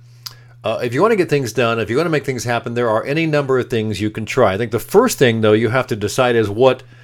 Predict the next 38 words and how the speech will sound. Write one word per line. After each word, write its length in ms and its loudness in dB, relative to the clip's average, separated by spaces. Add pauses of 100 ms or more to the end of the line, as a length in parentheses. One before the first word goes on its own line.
(340)
do 80 -10
you 100 -4
want 280 -4
done? 300 -6
What 220 4
do 60 0
you 100 2
want 140 -2
to 80 -4
make 180 -6
happen? 460 -6 (800)
Write 280 2
it 200 0
down. 420 -6 (440)
You 100 -8
have 160 -6
to 80 -6
know 400 4
what 300 2
you 80 -2
want, 200 -4
whether 280 0
it's 120 -6
personal 460 0
or 160 2
whether 300 0
it's 120 -4
for 140 -8
your 140 -6
family, 400 -4
whether 280 -2
it's 140 -10
for 100 -12
your 140 -10
business. 440 -4 (440)
What 300 0
is 220 -2
it? 180 -12